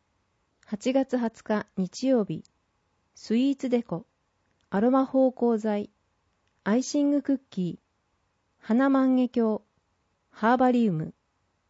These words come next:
瓶スノードーム、版画教室など。時間、午前十時から午後三時。場所、グリムの館。参加料、五百円から千円。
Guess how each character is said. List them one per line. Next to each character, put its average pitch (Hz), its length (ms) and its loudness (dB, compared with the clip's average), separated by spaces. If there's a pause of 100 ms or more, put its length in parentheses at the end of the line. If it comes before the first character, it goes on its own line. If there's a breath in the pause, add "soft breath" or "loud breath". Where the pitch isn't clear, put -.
(320)
瓶 262 220 2
ス - 140 -4
ノ 269 240 4
ー - 20 0
ド 240 180 0
ー - 20 0
ム、 156 220 -4 (760)
版 254 200 -2
画 277 100 0
教 269 220 0
室 - 260 -10
な 180 160 -2
ど。 - 140 -10 (1000)
時 196 140 -10
間、 226 300 -4 (680)
午 254 180 0
前 254 220 0
十 220 200 -2
時 196 140 -6
か 170 140 -10
ら 160 180 -10 (100)
午 233 140 0
後 214 120 -2
三 214 280 -2
時。 165 180 -10 (840)
場 190 120 -4
所、 - 300 -4 (360)
グ 202 100 -4
リ 269 120 2
ム 240 100 2
の 190 120 0
館。 165 500 -8 (760)
参 269 280 -6
加 262 160 -2
料、 170 280 -4 (480)
五 180 120 -8
百 254 300 -4
円 254 160 0
か 175 140 -6
ら 170 200 -10 (100)
千 226 340 -4
円。 170 220 -8